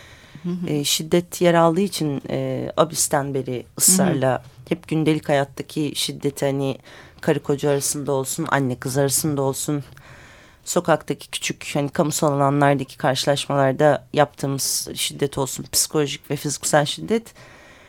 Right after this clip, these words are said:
Speaker 2: bana da değdiği, benim de öyle bir hikayem olduğu için sanıyorum ısrarla,
Speaker 1: Hı hı.
Speaker 2: e, anlattım. Ölüm, tabii ki şiddete isyan edeceğim bu arada. Herkes,
Speaker 1: Hı hı.
Speaker 2: e, ediyor,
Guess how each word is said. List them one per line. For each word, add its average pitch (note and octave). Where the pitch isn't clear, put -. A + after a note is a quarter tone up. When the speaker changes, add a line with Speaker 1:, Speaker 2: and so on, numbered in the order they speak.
Speaker 2:
bana F#3+
da F#3+
değdiği, F3+
benim F#3
de F#3
öyle E3+
bir E3+
hikayem F3
olduğu E3
için E3+
sanıyorum B2
ısrarla, B2
Speaker 1:
Hı F3+
hı. F3+
Speaker 2:
e, C3
anlattım. C3+
Ölüm, A#3
tabii G#3+
ki D3+
şiddete E3
isyan F3+
edeceğim F3
bu D3
arada. C3+
Herkes, E3
Speaker 1:
Hı F3+
hı. F3
Speaker 2:
e, C3+
ediyor, C3